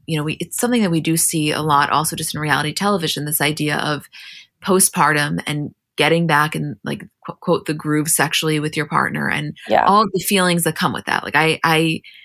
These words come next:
Speaker 1: very much, even though I can't personally relate, I see what she's talking about. And I think it's very real, of course.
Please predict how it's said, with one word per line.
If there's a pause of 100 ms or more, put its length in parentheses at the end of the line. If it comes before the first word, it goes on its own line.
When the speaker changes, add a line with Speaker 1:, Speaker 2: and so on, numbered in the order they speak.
(160)
Speaker 1:
very
much,
even
though
I
can't
personally
relate,
I
see
what
she's
talking
about.
And
I
think
it's
very
real,
of
course.